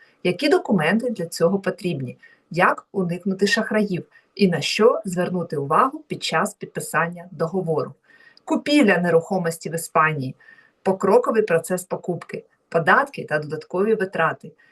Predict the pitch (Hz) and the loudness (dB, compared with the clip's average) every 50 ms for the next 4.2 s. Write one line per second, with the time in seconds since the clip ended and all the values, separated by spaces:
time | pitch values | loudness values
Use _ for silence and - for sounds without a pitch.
0 | _ _ _ 190 196 240 269 262 _ - 208 190 185 170 185 196 220 233 220 - | _ _ _ 2 2 2 2 0 _ -4 -4 -2 0 0 0 0 0 0 0 -2
1 | - - - - 165 139 135 165 170 - - - - - 185 185 175 - - 160 | -6 -8 -8 -8 -8 -4 -2 0 2 2 2 0 0 0 0 0 0 -2 -4 -6
2 | 165 - 175 - - - - - - 160 - _ _ _ - 208 202 - 175 165 | -6 -6 -8 -8 -6 -6 -6 -6 -6 -8 -12 _ _ _ 0 2 2 2 2 2
3 | 165 160 156 - - 226 247 262 - - 156 - - - 151 143 - - 170 220 | 2 0 0 0 0 0 0 0 -2 -2 -4 -4 -2 -6 -12 -10 -2 0 2 2
4 | 262 - - - | 2 0 -4 -6